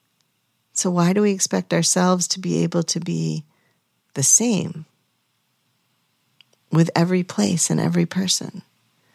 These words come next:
That, that, that's weird. And yet, even though we don't say we expect it, of course, people have favorite places, blah, blah, blah, blah, blah. At the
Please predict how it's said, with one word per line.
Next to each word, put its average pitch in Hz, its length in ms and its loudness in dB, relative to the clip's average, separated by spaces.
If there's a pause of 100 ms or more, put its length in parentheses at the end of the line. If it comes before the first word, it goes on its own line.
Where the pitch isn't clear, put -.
(240)
That, - 320 -6
that, 185 180 2 (120)
that's - 400 0
weird. 196 600 -2 (840)
And 190 200 4
yet, 185 320 4 (600)
even 220 220 4
though 208 100 6
we 190 120 4
don't 185 200 0
say - 240 4
we 208 140 4
expect 143 480 0
it, 196 160 0
of - 140 -6
course, 165 180 0
people 170 240 -4
have 165 100 0
favorite - 320 -4
places, 147 380 -6
blah, 131 220 -2
blah, 147 160 0
blah, 143 200 -2
blah, 139 200 -2
blah. 165 380 -2 (1000)
At 175 100 4
the - 120 0